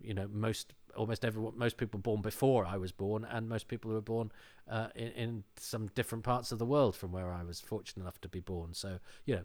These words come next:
but everything is relative. Um, I have sort of covered this in a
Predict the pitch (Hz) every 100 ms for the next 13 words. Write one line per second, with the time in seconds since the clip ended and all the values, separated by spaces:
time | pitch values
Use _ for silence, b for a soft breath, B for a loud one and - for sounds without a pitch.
0 | - 104 113 113 120 110 90 95 85 82
1 | 82 - b b b 95 98 98 98 104
2 | 120 - - - 92 - 92 - 90 92
3 | 87